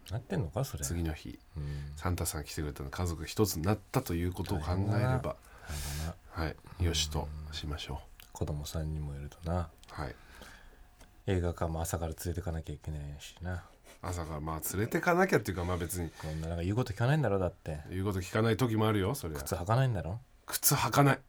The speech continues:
Speaker 1: 靴履かないんだよな、子供って。
Speaker 2: そう。履いたと思ったら逆。
Speaker 1: うん。
Speaker 2: おいっ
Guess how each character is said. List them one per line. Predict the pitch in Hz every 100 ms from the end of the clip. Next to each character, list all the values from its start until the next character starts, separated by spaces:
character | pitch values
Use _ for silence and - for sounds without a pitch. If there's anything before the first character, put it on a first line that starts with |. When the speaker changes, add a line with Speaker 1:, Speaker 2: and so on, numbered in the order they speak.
| -
Speaker 1:
靴 | - -
履 | 214 151
か | 147
な | 139
い |
ん | 123
だ | 107
よ |
な、 | 123
子 | 127
供 | 120 107 104
っ |
て。 | - 98
Speaker 2:
そ | 113 104 -
う。 |
履 | - 277 254
い |
た | 254 262
と | 147
思 | 165
っ |
た | -
ら |
逆。 | 87 - - - - -
Speaker 1:
う |
ん。 | 90 90 87 82 80 85
Speaker 2:
お | 104
い |
っ | 90